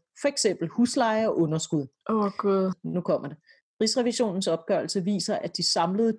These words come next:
Speaker 1: direkte og indirekte udgifter forbundet med salget ligger i et spænd mellem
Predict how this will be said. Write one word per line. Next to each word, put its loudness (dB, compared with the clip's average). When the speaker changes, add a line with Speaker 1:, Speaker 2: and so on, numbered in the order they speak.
Speaker 1:
direkte 2
og 0
indirekte 0
udgifter -2
forbundet -2
med -2
salget 0
ligger 0
i -2
et -4
spænd -2
mellem -4